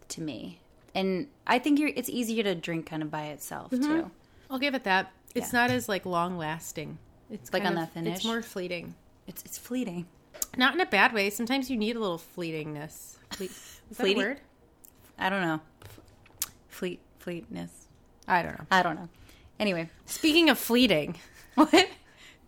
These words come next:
Speaker 2: Uh, <laughs> the Frog's Leap. Well, I guess
Speaker 1: Oh.
Speaker 2: not speaking. The Frog's Leap website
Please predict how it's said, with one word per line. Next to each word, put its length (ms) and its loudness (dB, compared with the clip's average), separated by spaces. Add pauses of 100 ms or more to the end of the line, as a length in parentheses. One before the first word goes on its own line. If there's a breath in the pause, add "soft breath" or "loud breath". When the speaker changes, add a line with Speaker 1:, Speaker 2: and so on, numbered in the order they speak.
(1120 loud breath)
Speaker 2:
Uh, 580 4 (440 loud breath)
<laughs> 360 -16
the 80 0
Frog's 600 6
Leap. 380 2 (640)
Well, 100 4
I 60 4
guess 240 2
Speaker 1:
Oh. 40 -2
Speaker 2:
not 120 -4
speaking. 300 -8 (220 loud breath)
The 80 -4
Frog's 720 6
Leap 300 0
website 840 -4